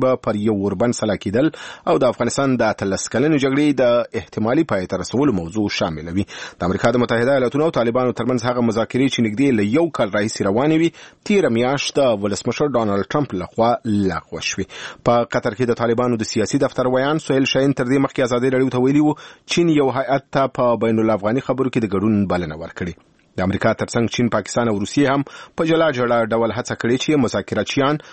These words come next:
د پخلاینې په هدف یو وار بیا خبرو ته کېنوي. له ازادۍ راډیو نه خبرونه اورئ. اوس هم د سیمې او نړۍ نه. د پاکستان له بېلابېلو څخه، سیمو څخه د حکومت خلاف د جمعیت علماء اسلام فی یا فضل الرحمن ګوند په مشرۍ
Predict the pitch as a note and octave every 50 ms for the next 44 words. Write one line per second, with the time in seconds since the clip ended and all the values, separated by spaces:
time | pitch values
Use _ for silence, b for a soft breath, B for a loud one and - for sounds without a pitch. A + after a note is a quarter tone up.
0 | B B B A#2+ A2+ G#2 F#2+ F#2 - - - - A2 A2 B2+ D3+ D3+ C#3+ - -
1 | C3+ C#3 C#3 C3+ A#2+ C3+ C3 C#3+ D3+ - - C3+ C3+ G#2+ A2 A#2 A#2 A#2+ A#2+ A#2
2 | A#2+ C#3 A#2 E2 - - - F2 F2 F2 F#2+ G2+ - A2+ A#2 A#2+ - - - -
3 | D#2+ C#2+ G#1+ D2 G#2 A#2+ A#2 - _ _ _ B B B B B B B B B
4 | B B B B B B B B B B _ G2+ G2+ G#2+ A2+ A2 C3 A#2+ C3 D#3+
5 | E3 D3+ B2+ B2 C3 C#3 C3+ C#3 D3+ C#3+ - - - G#2 G#3 G3+ - F2 D#2+ E2+
6 | F#2 G2 A2 B2 C#3+ D3+ D3 C#3+ - - C3+ C3+ B2+ B2 B2 A#2 G#2 - - -
7 | G#2 F2+ D#2+ D2+ E2 F2 E2+ E2+ D2+ - B1+ - - - _ B B B B B
8 | B B B B C#3 D#3 F3+ F3+ F3 G#3 G3 - - A#3 A#3+ A3+ A3 G3+ E3 G#3+
9 | G#3+ F#3+ F3 D#3+ F3 F3 E3+ D#3+ - - E3 E3 E3 D#3 - - F3+ E3+ D#3+ D3
10 | - - - D#3 D3+ D3+ D3 D3+ D3+ C#3+ C#3+ C#3 C3+ A#2 A#2+ - - C#3+ D3+ -
11 | - - C#3 C3+ C#3 - - D3+ C#3+ B2+ A#2 G2+ A2+ G#2+ A2+ A#2 C3 C#3 C3+ -
12 | D3+ C3+ A#2+ A#2 A#2 A2+ A#2+ A#2+ A#2 G#2+ - - - C3+ C3+ C3 B2+ A2+ G#2+ G#2
13 | G2+ - - - - - D3 E3 E3 D#3 D3 C#3+ C3 A2+ - - G#2 F#2 G#2+ G2+
14 | G2+ F#2+ A2+ C3 D3 D#3 C#3+ B2 C3+ C3+ A#2+ - A2+ A2+ G#2+ - - C#3+ D#3